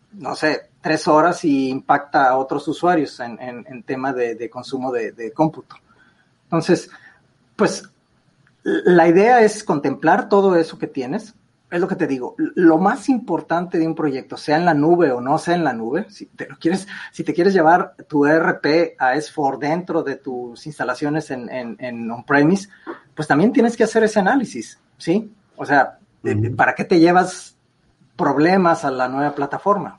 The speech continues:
Speaker 1: O sea, haz un análisis y ve cómo lo, ve cómo lo puedes resolver de la mejor manera.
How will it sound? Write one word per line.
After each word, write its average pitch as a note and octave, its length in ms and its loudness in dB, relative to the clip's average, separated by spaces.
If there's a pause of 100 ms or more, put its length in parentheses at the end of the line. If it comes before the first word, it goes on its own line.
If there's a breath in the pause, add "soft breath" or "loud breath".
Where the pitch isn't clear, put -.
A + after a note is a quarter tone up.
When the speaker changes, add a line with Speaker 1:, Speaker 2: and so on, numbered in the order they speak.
Speaker 1:
O D3 60 -20
sea, B2 220 -2
haz - 120 -4
un F#3+ 120 2
análisis F#3 520 0
y C#3+ 60 -6
ve E3+ 160 0
cómo F3 160 -6
lo, C#3 200 -4 (100)
ve C#3 240 0
cómo C#3 180 -4
lo A#2+ 100 -6
puedes B2+ 220 -8
resolver G#2+ 400 -12 (180)
de A#2+ 80 -10
la A#2+ 120 -4
mejor A2+ 280 -12
manera. G#2 360 -12